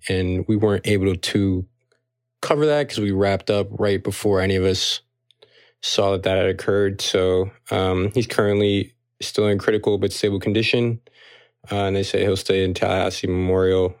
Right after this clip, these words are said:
overnight. Um, so obviously that's the biggest story in college basketball today. Uh, and so I just wanted to bring it up, and obviously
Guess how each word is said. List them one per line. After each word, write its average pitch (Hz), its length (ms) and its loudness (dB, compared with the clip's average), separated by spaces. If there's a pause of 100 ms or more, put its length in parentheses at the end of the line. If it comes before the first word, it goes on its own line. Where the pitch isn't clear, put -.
(140)
overnight. 95 640 0 (260)
Um, - 500 -2 (680)
so - 140 0
obviously 104 360 0
that's 101 220 -2
the - 80 -2
biggest 95 260 0
story 98 180 0
in 98 60 2
college 95 220 0
basketball 92 300 0
today. 95 440 0 (260)
Uh, - 540 -2 (280)
and 98 180 0
so 95 280 2
I 92 140 0
just 90 160 -2
wanted 95 160 -2
to 98 240 2 (1120)
bring 110 200 0
it 101 80 0
up, 98 280 0
and 98 160 0
obviously 95 600 0